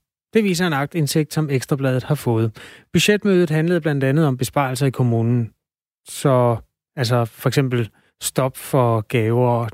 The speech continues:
til ansatte i, øh, skoler og daginstitutioner. Det var i hvert fald en af de ting, som er blevet sparet på i Københavns Kommune. Tidligere her på morgen, der talte vi med Sofie Seidenfarten, der er socialdemokratisk medlem af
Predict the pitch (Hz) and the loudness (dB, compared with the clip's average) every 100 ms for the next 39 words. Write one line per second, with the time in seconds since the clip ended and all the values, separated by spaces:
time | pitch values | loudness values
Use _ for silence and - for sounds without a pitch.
0 | - 135 113 110 - 180 - 190 170 165 | -6 -4 -2 -4 0 0 2 2 2 0
1 | 143 156 135 127 120 113 - 123 135 143 | -2 -2 0 0 0 -2 -2 0 0 0
2 | 135 123 113 113 120 - 113 - 120 113 | 0 -2 -2 -2 -4 -6 -8 -6 -8 -8
3 | - _ - 151 139 127 123 143 220 185 | -12 _ 0 2 4 0 0 -2 0 0
4 | 143 131 135 - 135 151 135 131 127 - | 0 -2 -4 -4 -6 -4 -4 0 0 0
5 | 120 113 - 131 143 147 139 180 135 143 | -2 -2 0 2 2 0 -2 -4 -2 -2
6 | 120 117 117 - 131 117 120 - - - | -2 -2 -2 0 2 2 0 -2 -12 -20
7 | - - - - 240 240 202 165 170 - | -20 -20 -12 0 2 4 2 2 0 -4
8 | - 170 131 139 170 - 185 180 170 170 | 0 2 2 2 -2 0 0 2 2 4
9 | 165 - 151 180 143 - 147 160 165 - | 2 0 -2 0 -2 0 0 0 0 0
10 | 123 120 117 123 - 139 160 143 135 143 | 0 0 0 -2 -2 0 0 0 -2 0
11 | 131 117 135 151 175 139 - 135 | -2 -2 2 2 2 -2 -4 -4